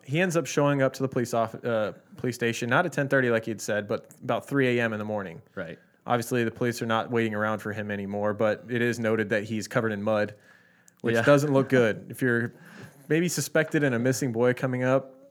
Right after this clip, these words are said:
Speaker 1: and,
Speaker 2: Right.
Speaker 1: and you show up, like, five hours late and you're covered in mud, that doesn't look good.
Speaker 2: No, not at all. <laughs>
Speaker 1: Not at all. But he, he
Speaker 2: <laughs>
Speaker 1: nonetheless, he tells them, "Okay, the police aren't here. I'll come back in the morning."
Speaker 2: Right.
Speaker 1: So he comes back,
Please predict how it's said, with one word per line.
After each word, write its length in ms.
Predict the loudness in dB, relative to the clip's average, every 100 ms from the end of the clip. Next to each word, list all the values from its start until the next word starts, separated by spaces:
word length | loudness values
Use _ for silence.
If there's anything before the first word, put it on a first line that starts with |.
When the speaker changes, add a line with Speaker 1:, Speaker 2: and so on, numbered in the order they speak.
| _ _ -4
Speaker 1:
and, 100 | 0
Speaker 2:
Right. 320 | 2 0 -4 -8
Speaker 1:
and 140 | -6 -4
you 60 |
show 300 | 0 4 6
up, 140 | 6 4
like, 160 | -2
five 240 | 2 4 4
hours 260 | 4 2
late 360 | 2 2 0 -2
and 100 | -8
you're 80 | -4
covered 280 | -2 0 -2
in 100 | 0
mud, 220 | 2 2
that 100 | 2
doesn't 260 | 0 0 -2
look 160 | -4
good. 200 | -4 -8 -10 _ _
Speaker 2:
No, 260 | -6 -6 -6 -2
not 180 | -2
at 100 | -2
all. 180 | -6 -12 -16 -18 -16 -16 -12 -12 -10 -12
<laughs> 120 | -12 -4
Speaker 1:
Not 160 | 2
at 80 | 2
all. 160 | 2 2
But 120 | 2
he, 160 | 2 2
he 240 | 0 -2 -4
Speaker 2:
<laughs> 80 | 0
Speaker 1:
nonetheless, 480 | 2 6 6 6 4
he 80 | -2
tells 280 | 2 2 4
them, 300 | 2 2 0
"Okay, 320 | 2 4 2
the 80 | 2
police 240 | -2 -2
aren't 140 | -2 2
here. 160 | 2
I'll 60 | 2
come 140 | 2
back 180 | 2 0
in 60 | -2
the 40 |
morning." 460 | -4 -4 -6 -12 -18 -20 -20 _ -10
Speaker 2:
Right. 280 | -10 -10 -18 -20 _ -2
Speaker 1:
So 180 | 2
he 100 | 2
comes 240 | 2 0 2
back, 360 | 2 4 2